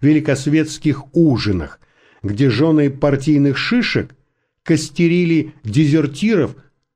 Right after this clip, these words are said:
репродуктивного фронта, бездетных женщин,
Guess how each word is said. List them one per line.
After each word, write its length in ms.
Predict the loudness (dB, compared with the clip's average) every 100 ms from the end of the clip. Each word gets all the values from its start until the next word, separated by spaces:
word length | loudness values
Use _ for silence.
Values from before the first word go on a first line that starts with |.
| _
репродуктивного 1040 | 0 0 2 2 2 0 0 0 2 0 0
фронта, 640 | 0 0 0 -2 -6 -12 _ _ -10
бездетных 840 | 0 0 0 0 0 2 0 0
женщин, 680 | -2 -2 0 0 -4 -4 -6